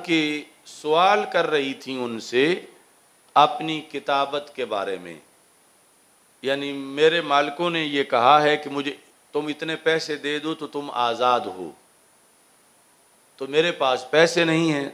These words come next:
तो आयशा सिद्दीक़ा रदियल्लाहु ताला अन्हा, आप पैसे दें, मैं अपने मालिकों को देकर आज़ाद हो जाऊं। फ़कालत, सईदा आयशा सिद्दीक़ा रदियल्लाहु ताला अन्हा ने कहा, अगर तू चाहती है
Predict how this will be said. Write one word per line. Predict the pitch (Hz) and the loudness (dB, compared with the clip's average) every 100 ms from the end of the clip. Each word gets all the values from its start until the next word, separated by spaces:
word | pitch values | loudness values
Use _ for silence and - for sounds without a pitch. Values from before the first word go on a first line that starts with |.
| - | -10
तो | 127 135 135 - | -2 -2 -2 -2
आयशा | 123 147 170 147 | 0 0 -2 -8
सिद्दीक़ा | 131 117 131 139 143 | -10 -12 -10 -2 -2
रदियल्लाहु | 127 120 113 120 113 | -2 -4 0 0 0
ताला | 113 110 | 0 0
अन्हा, | 107 117 | 2 0
आप | 131 120 127 139 139 - - | 2 8 10 8 6 -8 0
पैसे | 151 151 135 113 | 0 0 -6 -8
दें, | 110 110 107 _ _ _ _ _ 117 | -10 -12 -18 _ _ _ _ _ -8
मैं | 143 | -4
अपने | 139 123 127 | -4 -6 -4
मालिकों | 110 123 127 - 139 | 4 4 4 -4 -6
को | 127 117 | -6 -10
देकर | 107 117 117 131 - | -6 -6 -4 -4 -2
आज़ाद | 113 110 123 120 | -4 0 2 2
हो | 107 104 | 0 -2
जाऊं। | 98 95 92 - _ _ _ _ _ _ _ _ - | -2 -6 -10 -16 _ _ _ _ _ _ _ _ -4
फ़कालत, | 127 139 143 139 131 - | 0 6 6 6 2 -4
सईदा | - 143 139 139 | -8 -6 2 2
आयशा | 139 156 | 2 0
सिद्दीक़ा | 147 143 160 170 | -2 -4 4 4
रदियल्लाहु | 156 143 135 143 143 | 6 4 6 6 4
ताला | 143 135 127 | 4 4 4
अन्हा | 127 120 | 2 -2
ने | 120 | -2
कहा, | 147 | -2
अगर | 156 156 180 | -2 0 -2
तू | 165 143 | -4 -2
चाहती | 139 135 156 156 | 0 0 -2 -2
है | 117 | -2